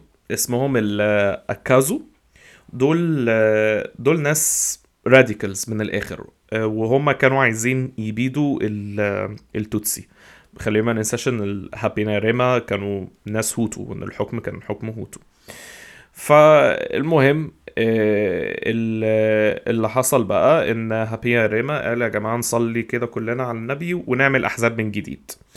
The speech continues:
وحصل فيه وقف، آه، اطلاق نار، كان الكلام ده في اتنين وتسعين. بس، آه،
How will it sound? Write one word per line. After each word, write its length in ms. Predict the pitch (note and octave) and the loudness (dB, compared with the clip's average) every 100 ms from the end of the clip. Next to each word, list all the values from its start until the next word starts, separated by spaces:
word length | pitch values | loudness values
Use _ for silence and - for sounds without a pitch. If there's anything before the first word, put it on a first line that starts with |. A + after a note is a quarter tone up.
| - - - - - | -20 -20 -20 -8 -4
وحصل 400 | - E3 F3 C3 | 2 2 2 -2
فيه 280 | C#3+ D3 | -2 -2
وقف، 380 | C#3 C#3 C#3 - | 2 2 0 -4
آه، 340 | B2+ A2 G#2+ A2+ | 0 2 0 -4
اطلاق 320 | B2 B2 - | -6 -6 -6
نار، 220 | A#2 - - _ - | -6 -6 -8 _ -10
كان 120 | G#2+ | -10
الكلام 280 | G#2+ A#2 A#2+ | -4 -4 -2
ده 80 | B2 | -4
في 120 | - | -4
اتنين 220 | - A#2+ | -8 -6
وتسعين. 680 | A#2+ - - G#2+ D#3+ D#4+ _ _ _ _ _ _ _ _ - - - - - - - - - | -6 -6 -6 -2 -4 -6 _ _ _ _ _ _ _ _ -20 -20 -20 -20 -20 -16 -16 -16 2
بس، 480 | C3+ C3+ - - - | 2 4 2 0 0
آه، 580 | B2 A#2+ A#2+ A#2+ A2+ - | 6 8 10 8 6 2